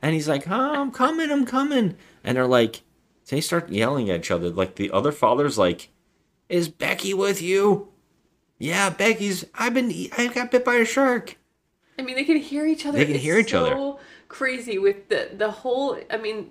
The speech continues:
Speaker 2: not just the rain, but the waves. And they can still hear each other from that distance.
Speaker 1: Yes.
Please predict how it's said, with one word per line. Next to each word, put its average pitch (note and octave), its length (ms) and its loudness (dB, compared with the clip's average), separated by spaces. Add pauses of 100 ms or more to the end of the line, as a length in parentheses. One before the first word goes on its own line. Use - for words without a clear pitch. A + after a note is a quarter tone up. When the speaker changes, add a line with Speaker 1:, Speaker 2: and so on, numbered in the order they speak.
Speaker 2:
not A#3 380 -2
just A3 420 -2
the G#3 80 2
rain, F3 540 -4
but F#3 160 -8
the F3 100 -2
waves. E3+ 760 -2
And F3 340 -6 (160)
they F#3 160 4
can G3 180 -6
still F3 300 -4
hear E3 340 -4
each D3 240 -8
other D3 240 -6
from D#3+ 220 -8
that D#3 260 -4
distance. - 360 -10
Speaker 1:
Yes. - 340 -4